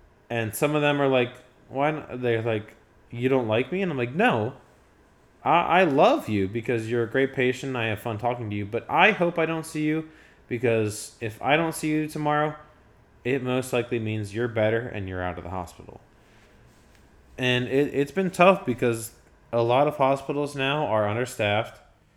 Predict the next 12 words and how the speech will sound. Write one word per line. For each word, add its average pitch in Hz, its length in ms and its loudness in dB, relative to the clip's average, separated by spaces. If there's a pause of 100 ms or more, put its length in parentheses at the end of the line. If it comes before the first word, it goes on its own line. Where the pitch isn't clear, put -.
(420)
altogether, 110 560 0
nurses, 104 560 -2
C 113 160 -2
N 104 100 0
As, 101 480 0
uh, 80 240 -10
all 123 240 4
of 95 120 -2
it. 90 200 -6 (1600)
And 110 540 2
I 113 160 0
think 117 600 -4